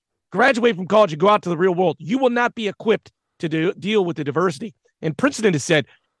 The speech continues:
"We wanna be, we want to teach almost diversity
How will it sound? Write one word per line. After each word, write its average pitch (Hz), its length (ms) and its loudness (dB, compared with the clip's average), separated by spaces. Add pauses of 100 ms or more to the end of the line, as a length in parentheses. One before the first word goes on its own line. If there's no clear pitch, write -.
(160)
"We 262 140 2
wanna 247 240 4
be, 156 200 -8
we 226 180 -2
want 254 360 2
to 196 220 -4
teach 247 300 -4 (100)
almost 220 400 0
diversity 143 680 -2